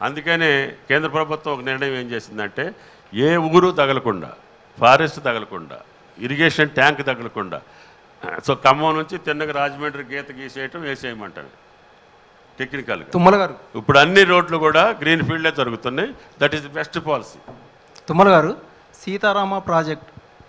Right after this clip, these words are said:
Speaker 2: మీ పేటెంటా, సీఎం కేసీఆర్ పేటెంటా? ఒకవేళ మీ పేటెంటే అయితే అప్పట్లోనే ఎందుకు దీనికి శ్రీకారం
Speaker 1: చేశానండి,
Speaker 2: చుట్టారు సార్?
Speaker 1: చేశానండి. దుమ్మగూడెం అని మొదలుపెట్టాను. అప్పుడు ఇన్ని అప్పులు తెచ్చే అవకాశం రాష్ట్ర ప్రభుత్వాలకు లేదండి. నేను ఉన్నప్పుడు వెయ్యి కోట్లు ఇరిగేషన్ బడ్జెట్.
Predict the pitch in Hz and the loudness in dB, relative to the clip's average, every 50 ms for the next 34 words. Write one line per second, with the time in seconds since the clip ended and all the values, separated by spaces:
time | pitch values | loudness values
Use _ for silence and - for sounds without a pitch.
0 | _ - 147 160 180 202 196 202 196 180 165 160 147 131 151 170 208 - - - | _ -10 -6 -2 -2 -2 0 0 -2 -2 -2 -4 -2 -2 -2 -2 -2 -6 -10 -12
1 | - - 190 202 196 185 - 180 180 175 190 208 196 175 - - 160 139 143 131 | -4 0 2 2 2 2 0 -2 -2 0 2 2 0 0 0 -4 -6 -6 -6 -6
2 | 117 117 110 - - 151 160 196 220 220 208 185 190 208 220 208 247 233 220 233 | -8 -8 -10 -10 -8 -4 -2 0 0 0 0 -2 -6 -10 -8 -4 -4 -2 0 0
3 | 233 226 214 214 202 175 156 147 170 180 233 277 294 - - - _ _ - 143 | 2 4 6 6 6 6 6 4 2 0 0 -2 -4 -8 -16 -20 _ _ -2 -2
4 | 143 - 208 214 208 226 220 220 220 202 190 190 190 202 190 175 180 175 165 - | 0 2 2 0 0 0 0 0 0 0 -2 -4 -4 -6 -6 -4 -4 -4 -4 -4
5 | 160 151 143 135 127 - - 180 - 131 151 156 151 156 139 123 113 117 - - | -6 -6 -4 -6 -8 -8 -8 -2 4 6 6 6 8 6 4 4 2 0 -4 -6
6 | - - 117 123 123 131 117 98 87 80 78 101 104 120 131 127 131 127 127 131 | -6 -2 -2 0 2 2 2 0 0 -2 -6 -4 -4 -2 0 0 2 2 2 2
7 | 135 135 127 117 117 113 107 101 95 - - 85 78 73 82 - - - - - | 2 2 2 0 0 -2 -4 -6 -10 -8 -8 -10 -10 -10 -10 -14 -16 -18 -20 -20
8 | - - - - _ _ - 95 101 - 147 147 139 139 143 139 135 139 131 120 | -20 -20 -20 -20 _ _ -8 -8 -4 0 0 0 0 0 -2 -2 0 2 2 2
9 | - - 160 156 147 147 139 - - 139 127 131 123 127 127 120 - 143 143 131 | 2 0 -4 -2 -2 -4 -4 -4 -2 -2 -2 -2 -2 -2 -4 -4 -4 -6 -8 -8
10 | 131 117 117 120 120 - 127 110 123 123 123 123 117 - 123 120 117 104 104 101 | -4 0 2 2 2 2 -2 -4 -4 -4 -4 -6 -6 -4 -2 -2 -2 -2 -4 -4
11 | 98 85 85 73 65 62 - - _ _ _ - 95 110 113 117 127 131 139 139 | -4 -4 -6 -10 -12 -14 -20 -20 _ _ _ -8 -6 -4 -2 -2 -2 0 -2 -2
12 | 139 156 151 156 131 123 135 135 135 135 135 139 139 139 147 156 165 160 147 135 | -2 -2 -4 -2 -2 -2 -2 -2 -4 -2 -2 -2 -2 0 0 0 0 0 -2 -2
13 | 131 143 143 117 135 139 131 123 113 98 92 92 - | -2 -4 -4 -4 -4 -6 -6 -6 -6 -6 -8 -12 -12